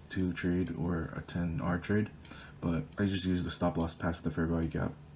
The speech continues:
candle, which was, like, right here, and we ended up getting a four-to-one. But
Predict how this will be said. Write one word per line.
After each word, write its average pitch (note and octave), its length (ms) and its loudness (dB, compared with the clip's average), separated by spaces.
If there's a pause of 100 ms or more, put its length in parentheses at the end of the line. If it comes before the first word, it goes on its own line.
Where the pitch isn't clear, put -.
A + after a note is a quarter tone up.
(140)
candle, E2 400 0 (260)
which - 120 -6
was, E2+ 140 -2
like, D2 140 2 (100)
right F2 160 0
here, F2+ 200 2 (600)
and F2+ 80 -2
we F2+ 60 6
ended F2 140 6
up D#2 60 0
getting E2 200 2
a - 40 -2
four-to-one. E2 500 -2 (360)
But E2 200 2